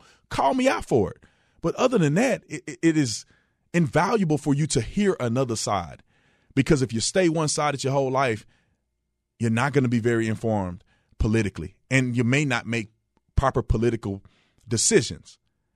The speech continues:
How do I know? Because I used to be on the other side. I used to be voting Democrat,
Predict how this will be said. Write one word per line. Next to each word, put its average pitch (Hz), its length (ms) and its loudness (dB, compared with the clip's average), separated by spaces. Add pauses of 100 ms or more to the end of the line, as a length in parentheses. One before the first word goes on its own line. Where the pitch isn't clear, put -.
(340)
How 156 280 6
do 160 140 6
I 151 120 4
know? 123 380 0 (360)
Because 127 280 -4
I 131 100 0
used 127 240 -2
to 123 60 -2
be 120 200 0
on 117 100 0
the 113 80 0
other 110 220 -2
side. 101 360 0
I 113 100 0
used 113 260 0
to 117 80 -4
be 110 260 -2
voting 113 300 0
Democrat, 113 540 0